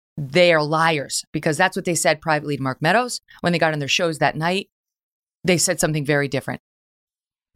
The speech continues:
Well, I'm open-minded. Okay. You know, I, I don't carry water for Fox News. I don't work there anymore. Same as you. Oh, what's the truth, right? Like, walk me through it. So I went, "Do we have that soundbite, you guys?" Um,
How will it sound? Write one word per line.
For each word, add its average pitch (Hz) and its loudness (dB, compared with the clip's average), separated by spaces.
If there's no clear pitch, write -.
Well, 208 4
I'm 208 2
open-minded. 139 0
Okay. 226 0
You 156 -4
know, 170 0
I, 180 0
I 139 0
don't 180 -2
carry 151 0
water 127 -2
for 135 -8
Fox 127 -2
News. 165 -6
I 175 0
don't 180 0
work 220 -6
there 143 0
anymore. 120 -6
Same 160 2
as 180 -2
you. 247 -2
Oh, 151 2
what's 151 -2
the 185 -2
truth, 285 -2
right? 190 2
Like, 147 -4
walk 139 0
me 185 -4
through 349 -2
it. - -4
So 220 2
I 240 4
went, 254 2
"Do 247 -2
we 294 0
have 285 2
that 269 4
soundbite, 220 2
you 220 -6
guys?" 220 0
Um, 151 0